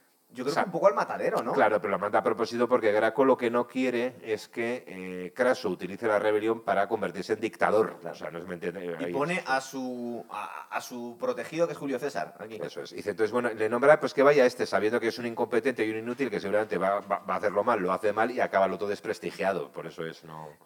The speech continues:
Speaker 1: Que, de hecho, en cuanto se entera este Craso, dice, "Madre mía, la que me has liado, por favor, ¿cómo me aceptas estas cosas, verdad?".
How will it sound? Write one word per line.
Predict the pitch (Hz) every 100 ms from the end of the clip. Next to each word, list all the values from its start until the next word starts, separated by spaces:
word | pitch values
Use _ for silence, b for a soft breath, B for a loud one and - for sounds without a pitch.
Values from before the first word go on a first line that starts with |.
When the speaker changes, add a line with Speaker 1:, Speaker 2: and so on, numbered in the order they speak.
| -
Speaker 1:
Que, | 123
de | 120
hecho, | 147
en | 139
cuanto | 127 123 120
se |
entera | 113 113 127 131 139
este | 139 143 131 131
Craso, | 131 131 143 170 - 98
dice, | 98 82
"Madre | 110 98
mía, | 104 120
la | 123
que |
me | 98
has | 101
liado, | 262 - 131 104
por | -
favor, | - 104 -
¿cómo | - 135 151
me | 160
aceptas | 143 147 - 120
estas | - - -
cosas, | 139 135 87
verdad?". | 104 120